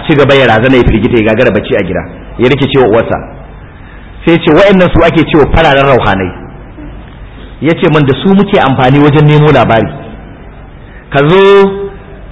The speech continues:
kana magana muna faɗa maka wani abu da bamu nan akai, ka rasa ya akai.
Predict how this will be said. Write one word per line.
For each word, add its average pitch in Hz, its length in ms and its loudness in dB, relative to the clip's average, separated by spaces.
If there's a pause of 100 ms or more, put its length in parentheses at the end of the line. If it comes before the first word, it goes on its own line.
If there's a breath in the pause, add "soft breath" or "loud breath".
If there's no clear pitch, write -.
kana 196 240 0
magana 180 800 2
muna 185 240 2
faɗa 180 160 2
maka 175 240 0
wani 175 160 4
abu 170 160 2
da 156 80 2
bamu 165 240 2
nan 147 160 0
akai, 151 160 0
ka 143 160 -2
rasa 160 160 0
ya 131 80 2
akai. 123 280 -2